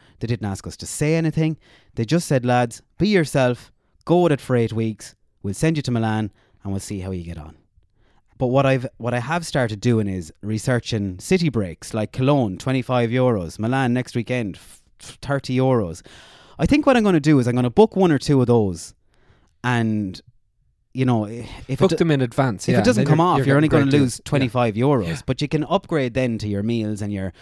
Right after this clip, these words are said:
Speaker 1: priority boarding and whatever closer to the time. I'm definitely going to do more city breaks.
Speaker 2: Yeah, I, I probably would come back here again 'cause I love it and I think it's so big that we probably haven't seen an awful lot of it, even though I've covered a huge amount of ground.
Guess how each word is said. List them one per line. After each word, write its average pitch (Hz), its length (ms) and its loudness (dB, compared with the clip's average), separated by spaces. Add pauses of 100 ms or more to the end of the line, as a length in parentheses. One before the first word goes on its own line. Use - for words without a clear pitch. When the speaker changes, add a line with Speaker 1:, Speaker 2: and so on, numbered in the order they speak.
(200)
Speaker 1:
priority 107 400 -4
boarding 107 360 -2
and 98 100 -6
whatever 98 280 -4
closer 110 360 -6
to - 120 -16
the - 100 -16
time. 117 320 -4 (600)
I'm 135 140 -4
definitely 175 440 2
going 139 160 2
to - 60 -10
do 123 140 -2
more 107 160 -2
city 92 240 -8
breaks. - 400 -16 (260)
Speaker 2:
Yeah, 139 240 2
I, 156 220 2 (100)
I 240 200 6
probably 240 320 0
would 196 320 -4
come 147 160 -4
back 147 180 -2
here 135 180 2
again 120 240 -2
'cause - 140 -14
I 120 80 -4
love 139 260 0
it 131 80 -2
and 127 80 -6
I 117 60 -4
think 117 160 -8
it's - 140 -12
so 151 160 0
big 139 220 -4
that 117 100 -8
we 117 80 -6
probably 120 320 -6
haven't 120 240 -8
seen 113 340 -6 (360)
an 135 100 -2
awful 135 240 0
lot 120 120 0
of 143 80 -4
it, 180 120 -6 (100)
even 139 160 -4
though 113 140 0
I've 104 120 -8
covered 107 280 -6
a - 20 -10
huge 117 220 -2
amount 107 200 -4
of - 40 -18
ground. 107 240 -4